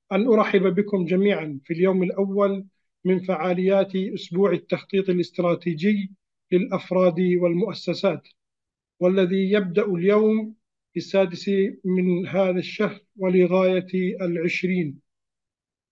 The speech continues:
في هذا الأسبوع المميز نلتقي لنناقش أهمية التخطيط الاستراتيجي كأداة رئيسية لتحقيق النجاح والتميز، سواء على المستوى أفرا-، الأفراد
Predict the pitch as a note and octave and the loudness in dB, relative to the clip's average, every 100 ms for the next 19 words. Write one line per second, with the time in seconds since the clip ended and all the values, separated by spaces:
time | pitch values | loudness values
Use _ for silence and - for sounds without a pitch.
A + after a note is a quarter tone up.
0 | _ _ _ _ - G3+ A3+ G#3+ G3+ G3 | _ _ _ _ 0 2 4 2 0 4
1 | A#3 A3 G#3+ G#3+ A3+ F#3+ D#3 D3 F3+ F#3 | 4 6 4 2 2 0 -2 -4 -4 -4
2 | G3 G3 G3+ G#3 A3 F3 F3+ F3+ F#3+ G3+ | -4 -2 0 0 -2 -2 0 2 2 0
3 | G3 F#3+ - G3 F#3 D3+ G3 G#3+ G#3+ - | -2 -4 -2 -2 -2 -2 0 0 -2 -6
4 | G3 - G#3+ G#3+ G3+ - F#3+ F#3+ F#3 G3 | -8 -6 -6 -4 -4 -4 -2 -2 -4 -6
5 | F3 G#3 D3+ - _ _ _ F3+ E3+ G3 | -2 -4 -4 -12 _ _ _ -8 0 0
6 | G3 F#3 E3+ E3+ - G3 F#3+ G3 F3+ E3+ | 2 -2 -2 -6 -6 -2 -2 -2 -4 -4
7 | - - F#3+ F#3 F3+ F3+ E3+ F3 F3+ - | -6 -2 0 0 0 0 0 2 0 0
8 | F3+ E3 E3 - F3 F#3 F#3 D#3 C3 - | -2 -2 -4 -2 0 0 0 -4 -6 -20
9 | _ _ _ - F3 F3+ G#3 G#3+ G3+ F3+ | _ _ _ -8 0 2 2 2 0 0
10 | F#3+ F3+ G#3 G#3 G3 F#3+ F3 - G3 G#3+ | -2 0 -2 0 -2 -2 -4 -4 0 0
11 | A3 F#3+ F#3+ - G3 G3+ F#3 | -2 -6 -6 -4 0 2 0